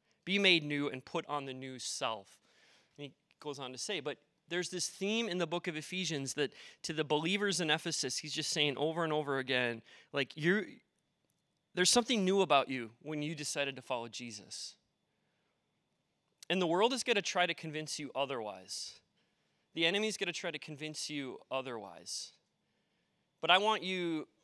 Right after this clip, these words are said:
I want you to learn to live as a new creation, and I want you to learn how to sense the Holy Spirit in your life. I want you to learn how to be aware of the Holy Spirit's promptings in your life, and I want you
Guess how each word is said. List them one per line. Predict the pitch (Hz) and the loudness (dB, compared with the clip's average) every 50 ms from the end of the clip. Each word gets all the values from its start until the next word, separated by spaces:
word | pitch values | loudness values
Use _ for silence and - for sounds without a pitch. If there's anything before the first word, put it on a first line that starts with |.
| _ _ | _ _
I | - 165 | 4 4
want | 180 196 202 196 | 6 6 4 4
you | 202 | 2
to | 185 | 2
learn | 160 143 135 156 160 165 165 165 160 156 151 147 - _ _ _ _ _ _ _ _ - | 0 0 -2 -2 0 0 0 0 0 -2 -4 -6 -10 _ _ _ _ _ _ _ _ -10
to | - 170 | -10 -8
live | 143 143 156 160 160 147 98 | -6 -4 -2 -2 0 0 0
as | 123 143 131 | -2 -2 -2
a | 143 | -4
new | 135 139 143 | -6 -6 -8
creation, | 131 - - 143 135 131 135 127 - - 127 | -10 -10 -10 -8 -6 -6 -6 -6 -6 -8 -8
and | 123 127 | -6 -4
I | 135 | -2
want | 143 160 170 170 165 - | 0 0 0 -2 -2 -4
you | 165 | -6
to | 143 127 | -6 -6
learn | 127 139 143 151 156 156 160 156 147 135 - - - - - - - | -6 -6 -4 -2 -2 -2 -2 -4 -4 -8 -10 -16 -20 -20 -20 -20 -20
how | - - - 160 160 | -14 -2 2 4 4
to | 156 151 | 4 4
sense | - - - - 185 165 175 170 - | 2 -2 0 2 2 2 2 2 0
the | - - 160 | 0 0 -2
Holy | 139 - 151 147 139 139 127 | -2 -2 -2 -4 -4 -4 -2
Spirit | - - - - - - 156 156 151 131 120 - - | -2 0 -2 -2 0 0 2 4 4 4 2 0 0
in | 156 151 147 | -2 -2 0
your | 139 143 139 127 | -2 -4 -4 -2
life. | 123 135 143 143 127 104 - - - - - - _ _ _ _ _ _ _ _ _ _ _ _ _ _ _ _ _ _ _ _ _ _ _ _ _ _ _ _ _ - | 2 4 4 4 2 0 -6 -16 -20 -20 -20 -20 _ _ _ _ _ _ _ _ _ _ _ _ _ _ _ _ _ _ _ _ _ _ _ _ _ _ _ _ _ 0
I | 165 | 2
want | 180 196 202 185 | 4 4 4 4
you | 202 | 4
to | 196 190 | 4 4
learn | 170 170 170 180 180 180 170 | 4 4 4 4 4 4 2
how | 170 - - 175 165 156 151 151 147 135 - | 0 0 4 6 6 8 6 6 4 2 -2
to | - 175 | -4 -4
be | 151 160 | -2 0
aware | 156 139 135 143 151 160 165 165 | 2 2 4 6 8 8 8 8
of | 156 139 | 6 4
the | 135 147 | 2 -2
Holy | 131 147 147 139 135 131 | -4 -4 -4 -4 -4 -4
Spirit's | - - - - 147 143 127 - | -6 -6 -6 -8 -8 -8 -8 -8
promptings | - - - - - 147 139 143 147 143 - - 143 135 123 117 - - | -10 -12 -12 -6 -2 -2 0 0 -2 -4 -8 -12 -12 -12 -12 -12 -12 -12
in | - 147 143 139 135 | -10 -10 -10 -10 -10
your | 135 131 127 | -10 -12 -12
life, | 120 117 123 135 139 143 131 120 117 - | -12 -6 -4 -2 0 -2 -2 -4 -10 -16
and | 131 127 | -14 -14
I | 135 | -12
want | 131 135 147 151 156 160 160 - | -10 -8 -6 -6 -6 -6 -8 -10
you | - 156 143 143 | -10 -10 -10 -10